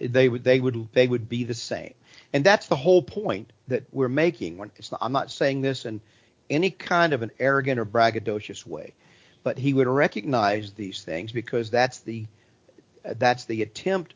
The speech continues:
that's being, being made here very directly. And there are so many Christian denominations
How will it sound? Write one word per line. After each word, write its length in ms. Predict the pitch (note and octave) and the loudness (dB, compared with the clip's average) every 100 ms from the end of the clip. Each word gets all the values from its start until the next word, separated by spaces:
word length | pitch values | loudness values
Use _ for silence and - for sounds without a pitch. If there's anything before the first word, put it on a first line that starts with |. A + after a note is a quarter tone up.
| - | -8
that's 200 | A#2 A2 | -6 -6
being, 340 | - A#2+ A2+ | -6 -6 -6
being 420 | G#2+ B2+ A#2 A2+ | -2 0 0 -2
made 340 | A#2+ D3 A3 A3+ | 0 0 -2 -4
here 440 | B2 F2+ F2+ A2 - _ _ - | -6 -6 -6 -8 -10 _ _ 2
very 220 | B2+ B2 | 4 4
directly. 680 | B2 B2 C#3+ G#3+ - G2+ - _ - _ | 2 4 4 4 -2 -8 -10 _ -20 _
And 160 | D3 C#3 | 2 6
there 140 | D3 | 6
are 40 | C#3 | 6
so 360 | - - G#3 | 2 2 4
many 640 | F#3+ F3+ F#3 G#3 C4 D3+ G#2 | 2 -2 -2 0 2 0 -2
Christian 560 | - E3+ F#3+ - A#2+ | -2 0 0 0 -6
denominations 960 | A2 A#2+ B2+ A#2 A2 D#3+ G3 - D2+ - | -2 2 4 2 0 0 0 -6 -14 -16